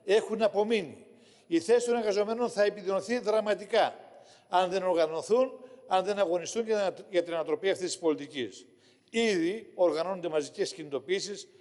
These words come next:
από τα συνδικάτα του επιστημισμού τουρισμού, τις οποίες το K K E θα στηρίξει με όλες τις δυνάμεις. Ρωτάμε, κύριε Υπουργέ,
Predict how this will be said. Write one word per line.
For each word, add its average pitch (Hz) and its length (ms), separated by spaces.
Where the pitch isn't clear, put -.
από 156 160
τα 160 60
συνδικάτα 151 420
του 160 60
επιστημισμού 151 460
τουρισμού, 160 580
τις 180 140
οποίες 208 300
το 170 140
K 185 100
K 160 280
E 175 440
θα 160 120
στηρίξει 165 420
με 165 80
όλες 147 220
τις 143 120
δυνάμεις. 135 560
Ρωτάμε, 254 440
κύριε 233 220
Υπουργέ, 175 420